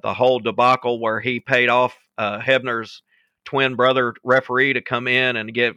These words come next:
Andre the Giant the pin over Hogan, and Andre handed him the belt. Man, the wrestling world went crazy that night. So, uh,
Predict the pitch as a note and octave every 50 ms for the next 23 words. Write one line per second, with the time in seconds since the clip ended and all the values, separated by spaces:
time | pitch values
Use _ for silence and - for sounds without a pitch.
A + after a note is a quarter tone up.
0 | - - A#2+ B2 B2 B2 B2+ A#2+ A#2+ A2+ G#2+ A2 A#2+ B2 B2+ C3 G#2 - G#2+ G2
1 | - B2+ C3 C3 C3 B2+ A#2+ A2+ G#2+ G#2+ G2+ A2+ B2+ C3+ C3 B2+ C3 B2 B2+ B2
2 | _ _ _ _ _ _ _ _ _ _ - G2+ G2+ G2+ G2+ G#2 A#2 B2 B2 B2
3 | B2 A#2 G#2+ B2 B2 A#2+ A#2 G#2+ A#2+ C3 C3 A#2+ G#2 A#2+ B2 C#3 C#3 C3+ - _
4 | _ - B2+ A#2+ A#2+ A#2+ A#2+ - _ D#3+ - A2+ G#2+ A#2+ C3+ C#3 C3+ - B2 A#2
5 | A2+ A#2 A#2 A#2 A#2 A#2+ A2+ A#2 A2+ A2 - _ - - _ A#2 C3 C#3+ D3+ D#3
6 | C#3+ A2 G#2 G#2 G2+ G2 _ _ _ _ _ _ _ _ _ _ G#2+ A2+ - -
7 | A2 G#2+ G#2+ G#2 G2+ - _ - - - A#2 A2 G#2+ G#2+ G#2+ F#2+ - _ _ _
8 | _ - A2+ A2 G#2+ G#2+ G#2 A2 G#2+